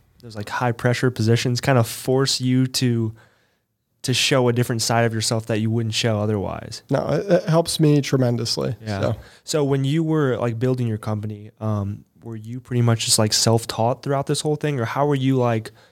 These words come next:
Speaker 1: like, what resources were you using to,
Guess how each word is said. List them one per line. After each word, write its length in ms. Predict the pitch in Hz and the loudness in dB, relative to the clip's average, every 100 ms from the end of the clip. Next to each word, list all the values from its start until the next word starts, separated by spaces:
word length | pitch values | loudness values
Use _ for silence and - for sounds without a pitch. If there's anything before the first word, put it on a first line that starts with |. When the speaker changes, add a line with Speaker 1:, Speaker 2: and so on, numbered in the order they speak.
| _ _ _ | _ _ _
Speaker 1:
like, 120 | 127 | -2
what 200 | 123 147 | 0 0
resources 580 | 135 151 143 127 120 113 | 2 2 2 2 0 -2
were 140 | 120 120 | -2 0
you 200 | 113 120 | 2 0
using 340 | 113 120 113 | 0 0 -2
to, 340 | 110 131 113 | -2 0 0